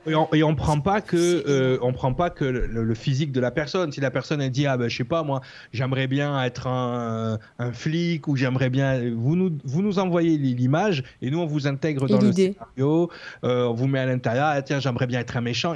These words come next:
Speaker 1: <laughs> J'ai mon pote F K, il dit, « Moi, je veux être un méchant. » D'ailleurs, le méchant que vous voyez à l'intérieur, c'est lui, là, le gros méchant en bas. Euh, voilà, quoi. C'est, c'est un pote à moi, il m'a dit, « Non, je veux être un méchant. » Donc voilà, c'est, c'est, c'est le délire un petit peu.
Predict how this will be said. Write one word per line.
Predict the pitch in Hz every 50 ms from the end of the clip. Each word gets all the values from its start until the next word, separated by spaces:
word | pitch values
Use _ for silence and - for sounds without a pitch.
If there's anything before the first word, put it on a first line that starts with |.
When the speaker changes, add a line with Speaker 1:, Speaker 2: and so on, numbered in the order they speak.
| 139 -
Speaker 1:
<laughs> | - - - - - - - - _ - - _ -
J'ai | 185 175
mon | 160 165 165
pote | 147 - 202 196 190 185 170
F | 151 -
K, | 214 185
il | 165 139
dit, « | 131 135
Moi, | 139 143
je | 131
veux | 131 131
être | 131 - -
un | 127
méchant. » | 131 131 123 - 139 120
D'ailleurs, | 117 113 143 147
le | 139 127
méchant | 131 131 131 - 160 151
que | 131
vous | 120 127 120
voyez | 131 131 135 139
à | 131
l'intérieur, | 127 120 110 131 123 139 170 -
c'est | - - 170
lui, | 165 170 165 139
là, | 113 101 - - - -
le | 120 117
gros | 117 123 - - 156
méchant | 156 147 135 - 165 147 135
en | 131
bas. | 127 139 156 175 202 - - - - - - - - -
Euh, | 131 123 117 120 117 113 110 110 113 113 113
voilà, | 120 143 151 160 147 139
quoi. | - - 123 113 117
C'est, | 113 - 123 120 117
c'est | 113 -
un | 123 123
pote | 123 123 143 139 -
à | 147 131
moi, | 139 170 185
il | 175
m'a | 147 139
dit, « | 143 156
Non, | 170 175 170
je | 131 143
veux | 156
être | 151 151 -
un | 156 156
méchant. » | 160 156 - 151 151 139 - - - - - _
Donc | 135 139 135
voilà, | 131 156 165 170 170 170 160 147
c'est, | 135 - - 147 139 139 135 135 131 127 123 123 120 117 113 113 110
c'est, | 110 - - - 139 131
c'est | 135 - 165 156
le | 156
délire | 143 139 156 151 170 175 175 143 143
un | 135 131
petit | 131 - - 123
peu. | 110 151 165 190 226